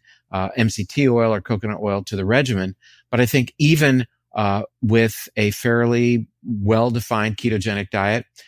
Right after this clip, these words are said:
to get that level most of the time is a good thing. I also believe that the hormesis, uh, or the stress, uh, metabolically,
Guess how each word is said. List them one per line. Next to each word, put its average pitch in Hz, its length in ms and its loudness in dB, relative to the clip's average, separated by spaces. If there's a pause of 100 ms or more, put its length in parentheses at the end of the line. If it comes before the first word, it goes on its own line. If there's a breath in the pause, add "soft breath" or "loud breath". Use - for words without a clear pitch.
(200 loud breath)
to - 120 -4
get 131 280 2
that 127 240 0
level 113 480 0
most 123 540 2
of 120 120 2
the 123 80 0
time 123 480 -2 (300 soft breath)
is 117 180 2
a 117 60 2
good 101 240 0
thing. 131 240 -2
I 110 120 0
also 156 360 0
believe 117 640 0
that 117 240 0 (360 loud breath)
the 127 120 4
hormesis, 127 1200 -2 (420)
uh, 107 200 -2
or 113 200 0
the 104 120 0
stress, - 760 -4 (260)
uh, 104 220 -4
metabolically, 117 1040 0